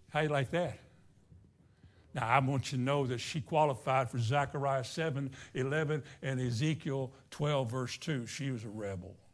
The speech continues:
She still is. Is she in this room tonight? No. But she was a rebel of whom I had no respect for. I hope she gets straightened out. It's been a long time.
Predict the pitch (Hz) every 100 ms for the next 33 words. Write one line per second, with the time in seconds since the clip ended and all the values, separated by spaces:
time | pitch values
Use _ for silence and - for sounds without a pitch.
0 | _ _ - - - 147 - 147 131 123
1 | 104 104 113 - - - _ _ _ _
2 | _ _ _ _ _ _ _ _ _ -
3 | - - 147 147 139 - 156 156 143 143
4 | 151 165 - - - 92 - - _ -
5 | - _ _ _ _ _ - - - -
6 | - _ - 120 - - 160 139 135 127
7 | 127 120 156 160 170 170 - - - -
8 | - - - - - - - - - _
9 | _ - 135 123 139 123 135 113 131 156
10 | 151 - - 208 - 127 107 131 117 165
11 | 170 - 151 180 - - 185 170 175 175
12 | 170 - 120 131 135 131 143 135 - 160
13 | 170 170